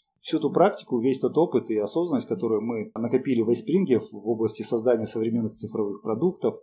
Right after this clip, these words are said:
и так далее, мы его, конечно, упаковываем в бакалаврские программы.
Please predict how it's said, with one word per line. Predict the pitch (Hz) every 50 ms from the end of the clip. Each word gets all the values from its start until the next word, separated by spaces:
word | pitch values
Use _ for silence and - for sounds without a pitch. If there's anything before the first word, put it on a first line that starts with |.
| _ -
и |
так | - 104 104
далее, | 127 160 165 139 120
мы | 117 127 156 156
его, | 139 113 110 113 120 117 139
конечно, | 143 - 120 120 117 - - 113 104
упаковываем | 101 - - - - - 127 117 104 95 98 90 92 -
в | -
бакалаврские | 104 104 - - 117 117 110 95 - - - 110 104
программы. | - 110 107 113 143 185 208 190 151 104 -